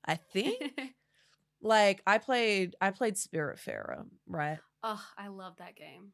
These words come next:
Speaker 1: And I thought it was a really, really beautifully done kind of representation of moving on.
Speaker 2: Mm.
Speaker 1: And, oh, God, it
Speaker 2: I feel
Speaker 1: hits
Speaker 2: like
Speaker 1: hard.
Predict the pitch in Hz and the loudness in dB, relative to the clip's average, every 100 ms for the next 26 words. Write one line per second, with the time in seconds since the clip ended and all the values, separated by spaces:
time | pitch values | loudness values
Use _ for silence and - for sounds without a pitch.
0 | _ _ _ - 185 190 190 202 190 190 | _ _ _ -6 0 0 2 0 0 0
1 | 185 175 190 202 208 208 208 202 185 170 | -2 -4 -4 -2 2 2 2 0 -2 0
2 | 170 165 165 156 _ - 160 156 165 160 | 0 2 0 -4 _ -8 -4 -2 -2 -4
3 | - 165 160 156 151 135 135 127 139 160 | -6 -4 -2 -2 -4 -4 -4 -8 -10 -12
4 | _ - 160 147 151 147 - 165 156 156 | _ -10 -6 -6 -4 -6 -4 -6 -4 -6
5 | - 139 143 - 139 139 151 160 151 143 | -4 -6 -6 -8 -8 -8 -8 -6 -6 -6
6 | 147 123 98 - - 190 _ _ _ _ | -8 -8 -10 -12 -14 -18 _ _ _ _
7 | _ - 190 175 165 _ _ _ _ _ | _ -16 -14 -14 -18 _ _ _ _ _
8 | - 165 160 156 151 151 - - - _ | -4 0 0 0 -2 -6 -8 -10 -14 _
9 | _ _ - 175 156 - - - _ _ | _ _ -6 -4 -4 -8 -20 -20 _ _
10 | _ - 165 165 151 233 311 349 370 - | _ -4 0 0 0 -2 0 0 0 -2
11 | - - - | -8 -8 -10